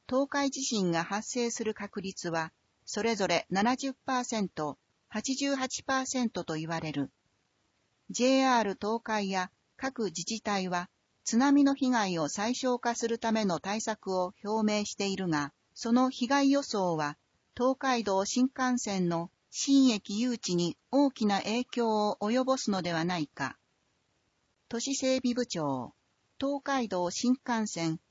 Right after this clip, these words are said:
新駅設置促進規制同盟会の中で、国土強靭化対策の必要性を訴えながら、県との連携を一層図り、新駅の誘致に取り組みたい。問い。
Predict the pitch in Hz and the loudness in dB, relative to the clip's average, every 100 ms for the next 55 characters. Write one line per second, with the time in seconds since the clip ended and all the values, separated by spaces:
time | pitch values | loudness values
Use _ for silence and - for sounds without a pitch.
0 | _ - - 294 277 220 - 196 214 214 | _ -10 2 6 6 4 -4 -8 -8 -8
1 | - 262 - 226 262 - 254 247 - 240 | -6 -6 -6 -6 -6 2 2 2 0 2
2 | 233 220 208 240 269 269 240 202 185 175 | 2 2 2 4 6 4 2 -2 0 0
3 | 175 190 190 156 147 143 _ _ _ - | 0 -2 -4 -4 -4 -6 _ _ _ -10
4 | 277 262 214 190 - 233 254 262 262 254 | -6 -2 0 -2 -2 0 0 4 2 2
5 | 247 254 240 240 196 - 170 170 - - | -2 -2 -4 -2 -6 -2 0 0 -6 -4
6 | 254 247 247 - 233 220 214 - 208 - | 2 2 2 0 0 2 0 -2 -6 -2
7 | 233 226 214 185 170 160 160 _ _ _ | 0 2 0 0 -4 -4 -8 _ _ _
8 | _ - 277 262 208 185 156 190 240 - | _ 2 4 4 4 2 2 2 0 0
9 | 233 214 208 - 208 208 - 233 220 214 | -2 0 0 -2 -6 -8 -2 0 0 -2
10 | 196 160 151 - _ _ - - 285 269 | -4 -4 -6 -8 _ _ -8 6 8 8
11 | 220 - 180 175 - 254 269 - 185 160 | 6 2 2 2 2 -2 0 0 0 0
12 | 180 202 - 190 175 175 143 107 _ _ | -2 -4 -4 -4 -4 -4 -6 -6 _ _
13 | _ _ _ _ _ _ _ _ - 196 | _ _ _ _ _ _ _ _ -8 -4
14 | 196 - | -4 -6